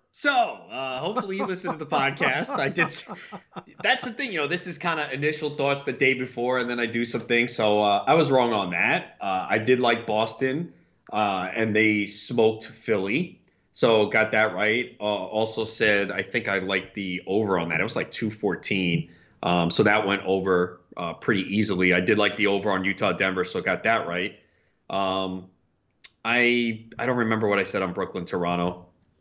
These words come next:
Uh, I think I might have said the over. It went under. Uh,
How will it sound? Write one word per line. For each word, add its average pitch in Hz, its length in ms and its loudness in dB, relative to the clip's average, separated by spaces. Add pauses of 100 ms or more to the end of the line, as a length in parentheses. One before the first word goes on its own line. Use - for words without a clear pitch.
(160)
Uh, 87 400 -2
I 87 80 0
think 98 240 2
I - 20 -2
might 92 160 0
have 87 80 -4
said 90 140 -4
the 82 140 -2
over. 82 300 0
It 82 40 -2
went 85 180 -2
under. 82 540 -2
Uh, 85 360 -4